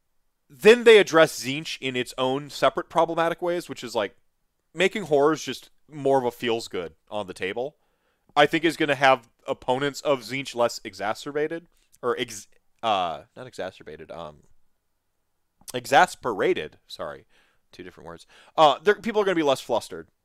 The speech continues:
playing against Tzeentch, and so they're going to play to their potential a little bit better and maybe see some of these other flaws that exist in Tzeentch a little bit more.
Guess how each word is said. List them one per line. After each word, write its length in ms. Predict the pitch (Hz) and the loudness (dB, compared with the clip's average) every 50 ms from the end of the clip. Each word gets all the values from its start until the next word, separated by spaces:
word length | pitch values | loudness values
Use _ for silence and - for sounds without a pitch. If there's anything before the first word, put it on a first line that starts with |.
| _ _ | _ _
playing 300 | - - 147 135 127 127 | -6 0 0 0 0 0
against 300 | 123 127 147 143 - - | -4 -4 -4 -6 -6 -10
Tzeentch, 360 | 135 156 160 170 - - - _ _ _ _ _ _ _ - | -14 -12 -14 -14 -16 -18 -20 _ _ _ _ _ _ _ -4
and 180 | 135 139 131 - | -4 -4 -2 -2
so 100 | - 143 | -2 0
they're 120 | 131 143 | 0 0
going 200 | 139 - 170 170 | -2 -2 -4 -4
to 100 | - 165 - | -4 -8 -8
play 200 | - - 139 135 | -2 -2 0 0
to 80 | 135 | 0
their 120 | 123 120 113 | -2 -4 -4
potential 540 | - 110 - - 104 104 - 110 101 98 | -6 -8 -10 -8 -10 -8 -8 -8 -8 -6
a 20 | 98 | -6
little 160 | 95 92 92 | -6 -8 -8
bit 180 | 87 92 - - | -8 -10 -10 -8
better 300 | 90 92 101 120 131 - | -6 -4 -4 -4 -4 -4
and 320 | - 104 104 101 95 95 | -6 -8 -8 -8 -8 -8
maybe 220 | 101 104 98 101 | -8 -8 -8 -8
see 200 | - - - 101 98 | -12 -14 -14 -14 -14
some 180 | - - 98 | -12 -12 -12
of 60 | 98 95 | -12 -12
these 140 | 92 87 | -10 -8
other 180 | 98 92 92 90 | -8 -8 -8 -8
flaws 280 | - - 95 90 87 - | -10 -8 -8 -8 -8 -10
that 100 | 90 87 | -12 -14
exist 320 | 85 82 87 85 - - | -14 -14 -14 -16 -16 -16
in 100 | 87 85 | -18 -20
Tzeentch 280 | 80 82 80 80 - - | -18 -20 -20 -20 -20 -18
a 80 | - 110 | -16 -16
little 280 | 92 92 98 95 95 90 | -14 -12 -12 -12 -10 -10
bit 180 | 87 87 - | -12 -14 -14
more. 320 | 92 90 87 95 113 156 | -12 -10 -10 -8 -10 -10